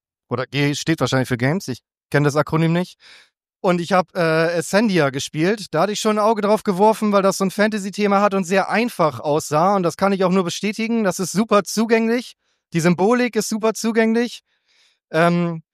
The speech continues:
das hat so eine, wie soll man sagen, so ein, so ein Andor-Vibe, sag ich jetzt mal, von dem ganzen, von der ganzen Aufmachung her.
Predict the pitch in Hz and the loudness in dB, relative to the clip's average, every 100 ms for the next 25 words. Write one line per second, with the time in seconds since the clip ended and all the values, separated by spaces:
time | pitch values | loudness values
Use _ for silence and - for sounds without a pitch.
0 | _ _ 143 156 - 214 - 220 226 220 | _ _ -4 -4 0 -2 0 0 2 2
1 | 214 - _ _ _ - 123 123 139 135 | 0 -4 _ _ _ -20 -16 -8 -2 0
2 | 160 127 139 127 127 139 185 185 131 143 | -2 -4 -6 -6 -6 -2 0 0 2 0
3 | 202 185 185 185 - 180 185 - 160 151 | 2 -2 -2 -6 -2 0 0 0 -2 0
4 | 156 - 165 151 147 - 147 147 170 156 | -2 -2 -4 -2 -4 -2 0 0 0 0
5 | 139 202 - 185 190 175 180 190 214 | 2 2 2 0 0 0 2 2 0